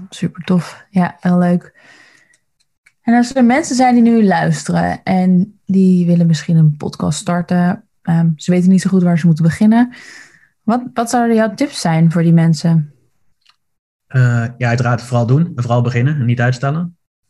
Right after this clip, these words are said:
Speaker 2: En, eh, begin gewoon, eh, basic als je echt tegen alle hobbels aanloopt. Maar bedenk wel eerst even waar je überhaupt, eh,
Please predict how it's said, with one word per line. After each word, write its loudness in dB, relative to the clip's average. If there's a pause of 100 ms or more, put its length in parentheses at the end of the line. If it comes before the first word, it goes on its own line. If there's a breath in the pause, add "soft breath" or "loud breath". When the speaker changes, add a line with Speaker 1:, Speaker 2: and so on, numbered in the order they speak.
(1080)
Speaker 2:
En, -4
eh, -2
begin 0
gewoon, -2
eh, -2 (180)
basic -2
als -4
je -10
echt -8
tegen -4
alle -2
hobbels -6
aanloopt. -2 (1300)
Maar -4
bedenk -4
wel -2
eerst -4
even -4
waar -2
je -6
überhaupt, -6
eh, -8